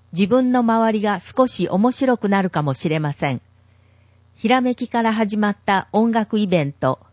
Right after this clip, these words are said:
三原ミュージックマーケットの主催者の話から、何か面白いことを考えてみませんか？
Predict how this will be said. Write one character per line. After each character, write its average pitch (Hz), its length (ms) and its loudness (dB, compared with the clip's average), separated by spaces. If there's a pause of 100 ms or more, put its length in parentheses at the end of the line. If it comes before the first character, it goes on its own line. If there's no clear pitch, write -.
(400)
三 190 140 4
原 226 420 0
ミ 220 140 2
ュ 254 80 4
ー 240 40 0
ジ 262 100 0
ッ - 140 -6
ク 247 120 0
マ 233 160 2
ー 208 60 -2
ケ 180 120 -2
ッ 156 60 0
ト 147 220 -2
の 143 260 -2
主 196 160 -6
催 254 260 0
者 190 180 -2
の 156 80 -2
話 175 400 -4
か 160 120 -2
ら、 135 160 -6 (580)
何 233 240 2
か 175 220 0
面 208 200 4
白 262 280 2
い 226 80 0
こ 214 100 0
と 196 280 2
を 113 40 -4
考 214 320 -4
え 190 120 0
て 160 140 -2
み 151 140 -2
ま 151 160 -4
せ 151 160 -4
ん 139 80 -6
か？ 175 220 -4